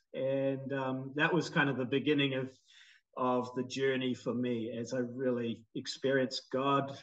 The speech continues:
um, experienced God's call among the poor, um, really witnessed poverty in a, in a non-Western setting for the first time in my life, and really, really made a deep impact. And so in that,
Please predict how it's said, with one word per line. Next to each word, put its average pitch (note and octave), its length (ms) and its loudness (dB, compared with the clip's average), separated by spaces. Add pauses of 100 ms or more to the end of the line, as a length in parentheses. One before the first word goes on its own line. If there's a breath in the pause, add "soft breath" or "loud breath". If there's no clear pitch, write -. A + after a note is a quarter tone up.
(120)
um, A#2+ 320 -6
experienced C3 560 -4
God's B2 360 -4
call C3+ 520 0 (480 soft breath)
among B2+ 400 0
the B2+ 80 -2
poor, E3+ 600 8 (160)
um, B2+ 540 -8
really E3+ 260 10
witnessed E3 540 4
poverty F3 640 4 (320)
in C3+ 340 0
a, B2+ 300 -2
in C3+ 100 -4
a B2 160 -4 (640 soft breath)
non-Western C#3 720 2
setting D3+ 500 4
for - 120 -4
the B2+ 100 0
first C3 320 -4
time C3 200 -2
in A#2+ 100 -4
my A#2 100 -4
life, A#2 380 -6
and A#2 140 -12 (360)
really, E3 220 2 (320)
really F#3 260 8
made E3+ 220 10
a D#3+ 40 4
deep D3+ 280 4
impact. C#3 440 0
And B2+ 140 -2
so C#3 200 6
in D3 300 4
that, D#3 240 4